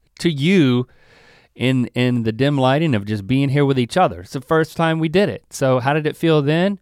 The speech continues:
How does it feel now? Um, I don't know what you'll learn if you're, if you're re-listening to it, but if you're listening to it for the first time, uh,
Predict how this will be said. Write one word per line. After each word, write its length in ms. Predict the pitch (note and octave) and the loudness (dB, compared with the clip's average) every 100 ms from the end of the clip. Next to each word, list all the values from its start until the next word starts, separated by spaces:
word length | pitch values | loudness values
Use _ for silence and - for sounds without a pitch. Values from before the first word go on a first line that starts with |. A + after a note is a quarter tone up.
| _ _ | _ _
How 140 | C#3+ | -2
does 120 | D#3+ D3+ | -2 -2
it 100 | - | -6
feel 280 | E3 E3 | -2 0
now? 480 | D#3 D3+ F#3 B2 G2 _ _ _ - | 0 0 0 -2 -4 _ _ _ -4
Um, 480 | A#2+ A#2+ A#2 A#2 C#3 _ _ _ _ _ _ - | 0 0 0 -4 -10 _ _ _ _ _ _ -2
I 120 | D3+ | 2
don't 140 | F#3 | 2
know 120 | B2 | 2
what 300 | B2 B2+ F#3+ | 2 2 0
you'll 200 | C3 A2 | 0 0
learn 380 | G#2 G2+ G2+ G2+ - _ _ | 2 0 -2 -4 -10 _ _
if 160 | A#2 A2+ | -8 -2
you're, 220 | A2 G#2+ | 0 0
if 220 | G2+ A2+ | -4 -6
you're 180 | A2+ G#2+ | -2 -2
re-listening 640 | G#2 B2 A2 A2 G#2 F#2 | 2 0 2 -2 -4 -8
to 200 | - F#2+ | -8 -8
it, 120 | F2 - _ - | -8 -12 _ -8
but 120 | A#2+ | -6
if 60 | B2+ | -2
you're 100 | C3+ | -2
listening 240 | D3+ C#3+ | -4 -4
to 80 | C3 | -4
it 40 | |
for 40 | A#2+ | -4
the 80 | |
first 320 | A2 C#3 C3+ - | -4 -2 -2 -2
time, 360 | D3+ C3+ A#2+ - _ _ _ _ | -2 -2 -4 -8 _ _ _ _
uh, 340 | - G2 F#2+ | -4 -4 -4